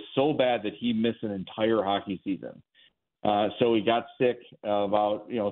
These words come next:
three, four weeks ago, and they said, "Oh, it's a non-covid related illness. He's got the flu."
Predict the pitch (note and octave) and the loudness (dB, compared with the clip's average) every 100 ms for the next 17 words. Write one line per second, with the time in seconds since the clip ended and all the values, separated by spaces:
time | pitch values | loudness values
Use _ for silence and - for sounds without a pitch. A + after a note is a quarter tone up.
0 | - B2 A#2 B2 G#2 C#3+ C#3+ A#2+ A2+ A2+ | 0 0 2 0 2 0 -2 0 2 2
1 | A2+ A2+ A2+ _ _ _ _ - G2+ G2+ | 2 0 -4 _ _ _ _ -8 -6 2
2 | G#2 G#2 A#2+ G#2+ G2+ - _ _ B2+ E3+ | 2 2 2 2 0 -8 _ _ 0 2
3 | E3 D#3 D3+ D3 C#3 C#3 C3+ C3+ C3 B2+ | 2 0 -2 0 0 0 -2 -2 -2 0
4 | B2+ C3 B2 B2+ E3 D#3 D3 B2+ G#2+ B2+ | 2 2 0 0 0 0 -2 -4 -2 -4
5 | - - D3+ D3+ D3 C#3+ | -4 -6 0 2 2 0